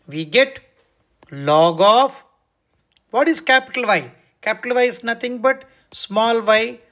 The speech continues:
y plus three whole square plus x plus two whole square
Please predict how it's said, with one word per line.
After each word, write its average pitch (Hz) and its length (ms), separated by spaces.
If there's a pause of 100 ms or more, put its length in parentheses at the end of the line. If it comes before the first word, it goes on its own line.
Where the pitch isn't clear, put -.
(200)
y 180 220
plus 185 420
three 170 320
whole 156 220
square 226 600 (800)
plus 220 400 (340)
x 202 260
plus 185 460
two - 160
whole 156 340
square 214 560